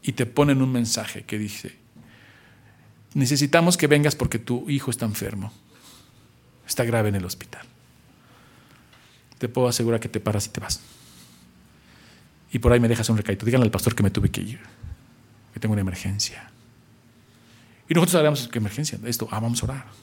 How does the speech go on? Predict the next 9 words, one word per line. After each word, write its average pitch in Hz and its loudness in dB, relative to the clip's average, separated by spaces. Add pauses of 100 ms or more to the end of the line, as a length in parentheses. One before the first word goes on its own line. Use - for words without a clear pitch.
(1300)
Pero 156 6
no 180 8
te 185 6
veo 170 8
yo 165 6
quedándote 135 4
sentado 117 2
ahí, 113 0 (280)
tranquilamente, 101 -4